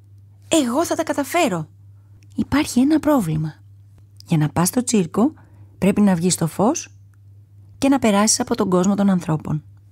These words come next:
Ο Τυρίνος ένιωσε την καρδιά του να χτυπάει σαν τρελή. Φοβόταν το φως πιο πολύ και από τους ανθρώπους. Πιο πολύ και από τις γάτες. Ίσως περισσότερο και από την πείνα του.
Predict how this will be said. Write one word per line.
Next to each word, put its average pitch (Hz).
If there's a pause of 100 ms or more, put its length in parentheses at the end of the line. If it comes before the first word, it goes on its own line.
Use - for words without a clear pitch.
(320)
Ο 214
Τυρίνος 285 (460)
ένιωσε 220
την 190
καρδιά 180
του 226
να 214
χτυπάει 165
σαν 190
τρελή. 165 (1040)
Φοβόταν 190
το 175
φως 202
πιο -
πολύ 185
και 247
από 233
τους -
ανθρώπους. 202 (760)
Πιο -
πολύ 208
και 254
από 240
τις 220
γάτες. 233 (840)
Ίσως 262
περισσότερο 208
και 269
από 254
την 202
πείνα 208
του. -